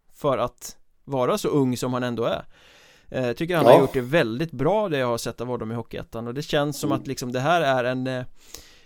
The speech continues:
Speaker 1: spelare som är på väg att lyfta.
Speaker 2: Mm.
Speaker 1: Eh, och, och då kanske han till och med får spela lite längre upp i hierarkin kommande
Speaker 2: Ja.
Speaker 1: säsong. Eh, har, har du sett honom något?
Speaker 2: Nej. Det är ett väldigt blankt blad för mig.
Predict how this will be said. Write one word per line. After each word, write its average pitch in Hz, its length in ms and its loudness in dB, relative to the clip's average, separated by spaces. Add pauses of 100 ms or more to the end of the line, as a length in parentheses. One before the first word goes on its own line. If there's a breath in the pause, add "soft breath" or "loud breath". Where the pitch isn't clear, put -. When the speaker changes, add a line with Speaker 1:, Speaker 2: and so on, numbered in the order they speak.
(140 loud breath)
Speaker 1:
spelare 135 480 2
som 143 100 -2
är 127 40 -4
på 139 80 -4
väg 123 160 0
att 127 60 -2
lyfta. - 380 -4 (840 soft breath)
Speaker 2:
Mm. 110 200 -2 (1600)
Speaker 1:
Eh, 151 120 -8
och, 135 260 -6
och 143 180 0
då 135 280 2 (260)
kanske 180 260 -4
han 170 100 -4
till 160 140 -2
och 143 60 -2
med 127 100 -2
får 127 80 -8
spela 123 240 -6
lite 117 200 -6
längre 120 280 -4
upp - 140 -10
i 127 40 -6
hierarkin 113 500 -10 (560)
kommande 120 300 -4
Speaker 2:
Ja. 160 40 -8
Speaker 1:
säsong. - 280 -14 (360 soft breath)
Eh, 135 260 -4
har, 151 160 4
har 165 100 2
du 175 60 2
sett 160 200 0
honom 175 160 -4
något? - 340 -10 (920)
Speaker 2:
Nej. 151 180 8 (800 loud breath)
Det 139 140 4
är 139 120 6
ett - 140 -14
väldigt 143 420 8
blankt 127 320 6
blad 107 280 8
för - 120 -4
mig. 101 200 -2